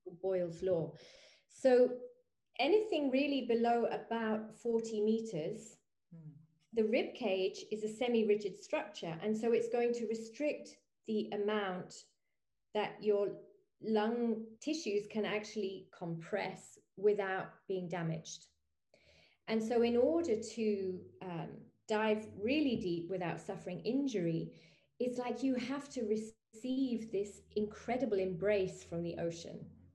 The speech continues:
Speaker 1: For me, it's like, it's the, it's the, it's the big hug. It's the, the, the, the embrace of the divine down there.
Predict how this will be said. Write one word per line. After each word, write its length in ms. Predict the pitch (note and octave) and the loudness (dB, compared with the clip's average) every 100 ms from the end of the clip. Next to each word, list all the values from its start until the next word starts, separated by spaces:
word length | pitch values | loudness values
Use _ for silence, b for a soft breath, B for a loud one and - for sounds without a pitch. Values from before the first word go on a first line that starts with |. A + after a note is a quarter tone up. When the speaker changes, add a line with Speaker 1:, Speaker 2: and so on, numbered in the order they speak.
| _ _ _ _ _ | _ _ _ _ _
Speaker 1:
For 100 | G#3+ | 2
me, 240 | B3 C4+ G3+ | 6 6 4
it's 160 | - | 2
like, 240 | F#3+ E3+ - | -2 -2 -2
it's 240 | - - - | -8 -8 -8
the, 80 | E3+ | -6
it's 240 | - - - | -6 -8 -8
the, 120 | F3 E3 _ | -10 -12 _
it's 220 | G#3 G#3 | -8 -8
the 80 | - | -8
big 280 | E3 F#3+ F#3 - | -2 -2 -2 -8
hug. 240 | D3 D3 - | -8 -8 -8
It's 180 | D3 C#3+ - | -8 -8 -6
the, 160 | E3 - | -8 -10
the, 60 | D#3+ F3+ | -10 -6
the, 120 | F3 D#3+ | -6 -6
the 80 | G3+ | -6
embrace 420 | F#3 F3+ G#3 G#3 | -2 2 2 0
of 120 | F3+ E3 | -6 -8
the 80 | |
divine 600 | E3 - D#3+ D#3+ - - - - | -10 -10 -8 -6 -6 -10 -14 -10
down 220 | D3+ E3 | -8 -8
there. 220 | - - | -10 -12